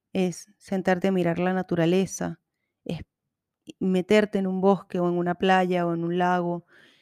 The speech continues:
y contemplar los procesos de la naturaleza, es contemplar los procesos de las personas, sentarte en una plaza y observar, sentarte en un restaurante y observar y escuchar y estar en plenitud en ese lugar.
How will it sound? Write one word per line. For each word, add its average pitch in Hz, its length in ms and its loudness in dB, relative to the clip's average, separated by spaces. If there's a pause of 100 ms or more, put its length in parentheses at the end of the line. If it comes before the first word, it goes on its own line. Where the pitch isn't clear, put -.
(140)
y 196 100 -6
contemplar 196 800 2
los 175 140 -2
procesos 175 500 -2
de 180 60 4
la 175 100 0
naturaleza, 170 720 -2 (520)
es 196 400 0 (440)
contemplar 196 880 2 (280)
los 196 160 -2
procesos 190 460 -4
de 220 80 2
las 165 140 0
personas, 175 580 -4
sentarte 185 360 -6
en 214 80 -2
una 220 200 0
plaza 214 340 -2
y 208 80 2
observar, 180 600 -4 (500)
sentarte 190 420 -4
en 214 80 0
un 214 80 0
restaurante 196 640 0
y 208 80 4
observar 185 580 2
y 180 140 0
escuchar 190 520 -2
y 190 60 0
estar 180 240 -4
en 190 120 -4
plenitud 202 560 0
en 190 100 -4
ese 175 200 -6
lugar. 170 380 -2